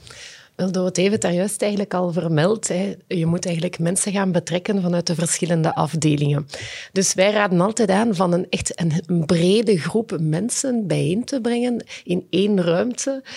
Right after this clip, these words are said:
om over die journey te gaan nadenken en die effectief te kunnen mappen. Dat is, heeft twee voordelen. Je kan die journey dan vanuit verschillende perspectieven mappen, maar anderzijds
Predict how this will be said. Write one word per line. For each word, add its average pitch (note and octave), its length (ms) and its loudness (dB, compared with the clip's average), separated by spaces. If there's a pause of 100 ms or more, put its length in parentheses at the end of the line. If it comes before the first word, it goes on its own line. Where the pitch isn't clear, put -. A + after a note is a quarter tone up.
(300)
om A3+ 360 6
over G3+ 380 4
die F#3 320 0 (220)
journey F#3 320 2
te G3+ 120 -2
gaan D#3+ 220 0
nadenken A#3 580 0
en F3 140 0
die E3 120 0
effectief F3 500 -4
te - 100 -2
kunnen D#3+ 440 2
mappen. D3 520 -2 (420)
Dat G3 160 4
is, A3 200 2 (260)
heeft A3+ 280 4
twee A#3 260 4
voordelen. D3 640 2 (180)
Je F3+ 280 -2
kan F3 220 2
die E3 140 2
journey G3+ 320 4
dan G#3 180 2
vanuit D#3+ 280 2
verschillende D#3 520 2 (320)
perspectieven E3 840 0
mappen, C4 420 0 (300)
maar F3 260 2
anderzijds A#3 800 0